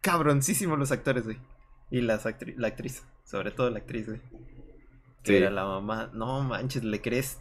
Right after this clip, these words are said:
Speaker 1: todas, güey. Y ahí es cuando, creo que ahí es cuando más empiezas a decir, "Esta señora está loca, güey".
Speaker 2: Sí, sí, sí.
Speaker 1: Sí, ahí es cuando más lo empiezas a decir,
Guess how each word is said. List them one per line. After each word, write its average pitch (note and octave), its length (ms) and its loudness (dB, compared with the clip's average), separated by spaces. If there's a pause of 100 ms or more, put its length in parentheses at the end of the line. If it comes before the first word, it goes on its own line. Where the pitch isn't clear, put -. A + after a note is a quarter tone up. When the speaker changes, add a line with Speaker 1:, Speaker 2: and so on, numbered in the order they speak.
Speaker 1:
todas, B2 420 4
güey. A2 240 0
Y E3+ 80 8
ahí D3+ 160 10
es E3 100 6
cuando, G#3+ 600 6
creo D#3+ 160 2
que A3+ 80 2
ahí A3+ 100 2
es G#3+ 100 0
cuando A#3+ 220 4
más C#3 200 4
empiezas F#3 320 0
a F#3+ 40 4
decir, D#3 280 4
"Esta D3 240 0
señora C#3 280 2
está C#3+ 220 2
loca, A2+ 520 2
güey". G#2+ 180 -6 (720)
Speaker 2:
Sí, A2 340 8
sí, - 140 -8
sí. G2+ 180 2
Speaker 1:
Sí, C#3 200 6
ahí B2 180 6
es C3 80 -2
cuando D3 260 4
más B2+ 240 2
lo D3 120 2
empiezas C#3 340 0
a C3+ 40 4
decir, B2 300 0